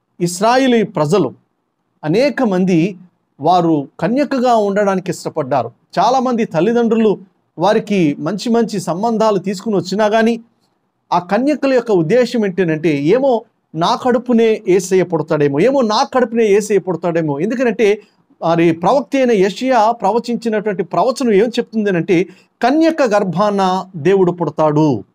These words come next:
So, ఆ కన్యక నేనే ఎందుకు కాకూడదు, ఆ కన్యక నేనే ఎందుకు కాకూడదు, ఆ కన్యక నేనే ఎందుకు కాకూడదని ఆ దినాల్లో ఉన్నటువంటి, ఆ, ఆడపిల్లలందరూ కూడా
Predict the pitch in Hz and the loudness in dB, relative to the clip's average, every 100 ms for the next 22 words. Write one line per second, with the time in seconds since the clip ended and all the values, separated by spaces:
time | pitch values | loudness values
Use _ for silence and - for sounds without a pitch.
0 | _ _ _ _ _ _ _ - 277 214 | _ _ _ _ _ _ _ -2 0 2
1 | 226 233 226 285 302 277 196 233 302 320 | 2 2 0 2 0 0 2 2 2 2
2 | 262 220 - 208 202 180 143 127 - 202 | 2 0 0 -2 0 0 0 -4 -4 -4
3 | 233 240 269 285 262 202 240 302 311 247 | -2 -2 -2 0 0 2 0 2 2 2
4 | 240 233 208 208 190 139 120 - 233 240 | 0 0 -2 0 -2 -2 -4 -4 -2 -2
5 | 254 285 269 202 269 311 285 240 240 - | -2 -2 -2 0 0 2 0 0 -2 -2
6 | 220 247 208 214 214 170 180 _ _ _ | -4 0 0 2 2 0 -2 _ _ _
7 | _ _ 160 190 156 233 277 302 262 240 | _ _ 0 2 2 2 2 4 4 2
8 | 233 233 196 226 208 233 226 _ _ _ | 0 -2 -2 0 0 -2 -6 _ _ _
9 | - 156 156 156 - - - 214 277 294 | -4 0 2 0 -6 -4 0 2 2 0
10 | 262 262 240 208 269 285 262 220 180 147 | 2 2 4 4 2 2 2 2 2 4
11 | 170 | 4